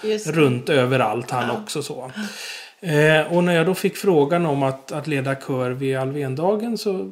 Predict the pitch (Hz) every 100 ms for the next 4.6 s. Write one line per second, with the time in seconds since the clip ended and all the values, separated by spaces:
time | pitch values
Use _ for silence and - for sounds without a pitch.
0 | 196 190 180 170 156 151 143 170 135 123
1 | 127 127 117 127 113 85 - 208 226 330
2 | - _ _ _ - 160 151 147 156 175
3 | 180 175 156 151 156 143 143 - _ _
4 | _ _ - 143 139